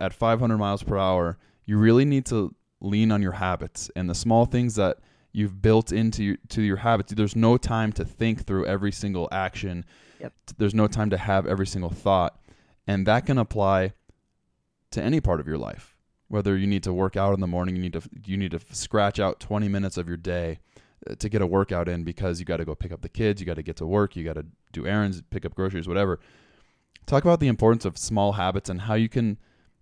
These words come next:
Speaker 1: develop new good habits when you're trying to make a positive change in your life.
Speaker 2: Yeah, so airborne, for sure, you had to, it was basically repetition until it became habit because you just didn't have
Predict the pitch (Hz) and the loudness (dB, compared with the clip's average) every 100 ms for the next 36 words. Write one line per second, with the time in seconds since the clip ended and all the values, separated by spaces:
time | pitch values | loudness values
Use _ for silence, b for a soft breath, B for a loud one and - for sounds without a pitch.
0 | - 110 104 107 107 - 98 104 120 135 | -4 -2 2 4 4 2 2 8 10 10
1 | 127 107 95 87 87 85 - 92 92 - | 8 2 2 0 -2 -4 -4 -6 -4 -4
2 | 95 92 90 85 78 87 85 78 - 87 | -4 -4 -6 -6 -6 -4 -4 -8 -8 -8
3 | 82 73 65 57 - - _ _ _ _ | -8 -10 -12 -14 -16 -20 _ _ _ _
4 | _ _ _ _ _ _ - 170 170 160 | _ _ _ _ _ _ -4 -2 0 -2
5 | 151 - 160 - 180 202 175 160 - 147 | -4 -2 0 0 -2 -2 -4 -6 -10 -10
6 | 147 156 139 143 165 131 131 131 123 120 | -8 -6 -4 -4 -4 -6 -6 -8 -6 -6
7 | - 165 165 151 143 135 127 135 135 143 | -4 -4 -4 -10 -8 -8 -10 -14 -16 -14
8 | 135 131 135 127 - 127 - 131 151 139 | -14 -12 -8 -6 -6 -10 -12 -12 -12 -10
9 | 131 127 113 127 - 135 131 131 127 - | -8 -6 -8 -10 -10 -10 -10 -10 -10 -8
10 | 143 131 127 | -8 -8 -8